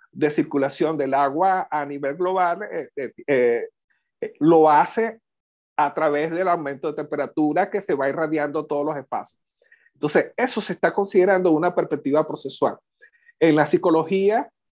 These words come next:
también se está observando una perspectiva, este, procesual para, eh, tratar de, de, de acceder a lo que es el comportamiento del ser humano. O sea, y, y cuando digo psicología,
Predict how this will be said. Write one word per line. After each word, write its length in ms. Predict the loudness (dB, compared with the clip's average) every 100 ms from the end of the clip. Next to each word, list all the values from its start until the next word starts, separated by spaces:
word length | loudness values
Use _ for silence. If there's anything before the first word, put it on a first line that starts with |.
| _
también 400 | -2 -2 -4 -6
se 120 | -8
está 160 | -8 -8
observando 520 | -4 -2 -2 -2 -2
una 300 | 0 0 -2
perspectiva, 800 | -4 -4 -6 -4 0 0 0 -4 _ _ _ _
este, 300 | -8 -2 -2
procesual 840 | -2 -4 -6 -4 0 2 2 0
para, 440 | -2 0 0 -2 -6
eh, 200 | -12 -14 _ _ _
tratar 480 | -8 -6 0 0 0
de, 320 | 0 0 -4 -10 _ _
de, 640 | -2 -2 0 -4 -6 -8
de 320 | -16 _ 0
acceder 600 | 0 0 0 2 4 2
a 60 | 0
lo 160 | -2 -2
que 100 | -6
es 60 |
el 80 | -6
comportamiento 760 | -8 -8 -6 -6 -6 -6 -2 0
del 100 | 2
ser 160 | 2
humano. 360 | 2 2 0 -2
O 20 |
sea, 200 | -2 0
y, 100 | -2 -2
y 260 | -2 -2 0
cuando 300 | 0 2 0
digo 240 | 0 -2
psicología, 720 | -2 -2 0 0 0 -2 -4